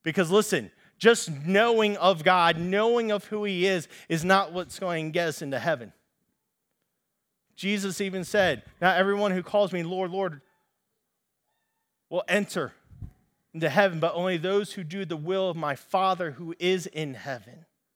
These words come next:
If we believe that God is who he says that he is, and if we believe that God is directing us and telling us to go and do, then we have to be able to do.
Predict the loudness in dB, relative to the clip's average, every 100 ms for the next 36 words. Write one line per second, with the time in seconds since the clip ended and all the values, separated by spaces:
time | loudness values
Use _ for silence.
0 | _ _ _ _ _ _ _ _ _ _
1 | _ _ _ _ -2 -2 0 0 2 0
2 | 0 2 2 2 -2 -2 2 2 4 4
3 | 6 4 0 -4 -4 -6 -6 -2 0 0
4 | 2 0 0 0 6 6 6 4 2 0
5 | -4 -2 -2 0 0 2 2 4 2 2
6 | 0 -8 -12 -6 2 2 2 -4 -2 -2
7 | -6 -2 0 0 -2 -4 -6 -8 0 0
8 | 0 -2 -4 0 0 -2 -14 -20 -20 -20
9 | -20 _ _ _ _ _ 2 2 2 4
10 | 4 4 6 4 2 -8 -2 2 2 0
11 | -6 -6 0 0